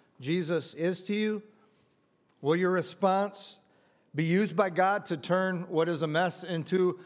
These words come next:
a message? Will your test become a testimony? Because that's what happened here, but it happened here because of Paul and Silas's response to their test.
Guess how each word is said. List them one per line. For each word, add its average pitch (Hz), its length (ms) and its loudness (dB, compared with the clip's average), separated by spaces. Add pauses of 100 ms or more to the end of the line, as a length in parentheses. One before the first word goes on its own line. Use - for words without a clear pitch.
(140)
a 165 100 2
message? 185 680 0 (200)
Will 160 140 2
your 156 200 2
test 185 520 0
become 175 560 0 (240)
a 156 120 2
testimony? 214 760 -2 (200)
Because 151 180 -4
that's 220 180 2
what 208 160 2
happened 190 460 -2
here, 147 300 0 (220)
but 170 160 4
it 175 140 2
happened 185 400 0
here 165 140 0
because 175 520 -2
of 151 340 0 (180)
Paul 165 380 0
and 147 140 -8
Silas's 156 800 -2 (220)
response 143 720 0
to 143 140 -2
their 113 180 -2
test. - 580 -8